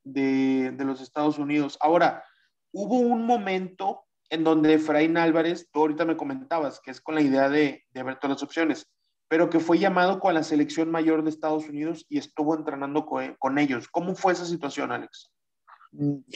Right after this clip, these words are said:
Speaker 2: sí, lo que hace Estados Unidos, y he hablado con, igual con unos visores que se, que trabajan para Estados Unidos, es que cuando ellos quieren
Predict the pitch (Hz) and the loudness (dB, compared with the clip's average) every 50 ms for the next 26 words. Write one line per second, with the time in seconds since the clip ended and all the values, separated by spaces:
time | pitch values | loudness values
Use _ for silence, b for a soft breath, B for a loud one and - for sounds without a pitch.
0 | B B B B B B B B _ _ - - 156 156 156 - - 214 170 175 | B B B B B B B B _ _ 2 4 6 6 6 6 4 4 4 4
1 | 165 170 - 170 160 160 170 190 - - 247 - - 220 214 214 214 - 170 160 | 4 4 4 6 6 6 6 4 2 -2 -6 -2 0 0 0 0 -2 -4 -6 -4
2 | 165 170 175 196 190 170 - 151 147 143 143 151 156 160 165 170 170 170 180 175 | -4 -4 -4 -6 -6 -6 -4 -2 -2 0 0 0 -2 -2 0 0 0 0 -2 -4
3 | _ - 156 151 147 143 139 135 135 131 131 - - 139 131 139 147 156 - - | _ -10 -8 -6 -6 -6 -6 -8 -8 -8 -10 -8 -6 0 2 4 4 2 2 -4
4 | 139 147 151 170 185 185 175 - - 143 135 127 - - 143 143 147 156 165 165 | -2 -2 -2 -2 -4 -6 -6 -6 -4 -2 0 0 0 2 4 4 4 6 6 6
5 | 165 165 160 160 151 147 135 - - - 143 127 - 135 120 120 117 113 110 _ | 6 6 4 4 2 0 -2 -4 -6 -2 -2 -2 0 2 2 2 0 -2 -4 _
6 | _ - - 131 - 135 131 127 131 131 135 160 160 143 - 131 131 123 123 120 | _ -2 -2 0 2 4 6 6 6 4 4 0 -2 0 0 0 0 0 -2 -2
7 | 120 120 120 113 _ _ _ _ _ _ _ - 143 123 - 151 151 151 - 147 | -2 -4 -6 -8 _ _ _ _ _ _ _ -18 -12 -6 -4 -4 -4 -4 -4 -6
8 | 139 139 139 135 156 151 151 156 147 - - - 170 165 165 160 - - - 156 | -4 -4 -4 -4 -4 -6 -6 -8 -10 -8 -4 -2 0 0 0 -2 -4 -4 -2 0
9 | 151 147 139 135 139 151 214 247 208 - - - 185 175 185 196 202 202 202 196 | 0 2 2 2 2 0 0 0 -2 -4 -2 -4 -4 -2 -2 -4 -4 -4 -6 -8
10 | 175 - | -8 -12